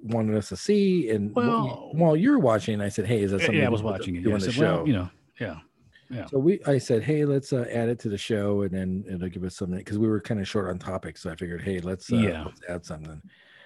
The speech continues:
Speaker 1: Um, so Wolf, Wolf of Snow Hollow is, I'm assuming, an independent film.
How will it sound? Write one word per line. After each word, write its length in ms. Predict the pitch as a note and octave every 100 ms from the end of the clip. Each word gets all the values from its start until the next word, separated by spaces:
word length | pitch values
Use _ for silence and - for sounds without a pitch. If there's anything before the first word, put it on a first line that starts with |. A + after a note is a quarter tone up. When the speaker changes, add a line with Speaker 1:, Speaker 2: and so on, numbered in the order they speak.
| _ _
Speaker 1:
Um, 540 | B2+ A#2+ A#2 A2+ A2+ -
so 840 | - - C3 A#2 A#2 A#2 A2+ B2 D3+ B2+ A2 B2
Wolf, 360 | F3+ G3+ F#3 -
Wolf 220 | C#3 G3
of 80 | G#3+
Snow 360 | - D3+ D3+ E3+
Hollow 720 | - C#3+ C#3 C#3 C3+ C#3 D3 - _ - _ _
is, 200 | A2+ G#2+
I'm 260 | G#2+ A2+ A2+
assuming, 500 | - - F#3 F#3 E3+
an 120 | A2+
independent 680 | A2+ A#2 A2 C3 A#2 G#2 -
film. 680 | - A2 G2 F#2+ F#2+ G2